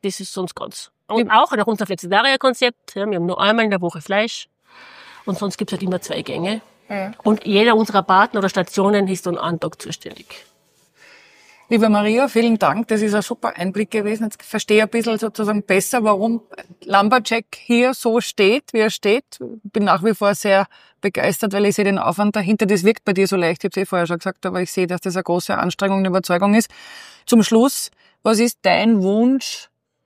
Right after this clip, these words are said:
Speaker 2: für oder an die Skihüttenkulinarik in Österreich für die nächsten Jahre?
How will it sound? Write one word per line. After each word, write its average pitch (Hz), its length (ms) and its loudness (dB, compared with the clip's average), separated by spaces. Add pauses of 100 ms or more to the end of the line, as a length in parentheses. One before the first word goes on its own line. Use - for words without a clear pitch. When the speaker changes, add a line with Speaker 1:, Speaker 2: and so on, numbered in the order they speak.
(360)
Speaker 2:
für 240 520 0
oder 202 300 2
an 190 280 2
die 202 320 0 (640)
Skihüttenkulinarik 175 1500 2
in 165 140 -2
Österreich 160 640 -4
für 185 80 -6
die 170 100 -4
nächsten 165 400 -4
Jahre? 139 440 -4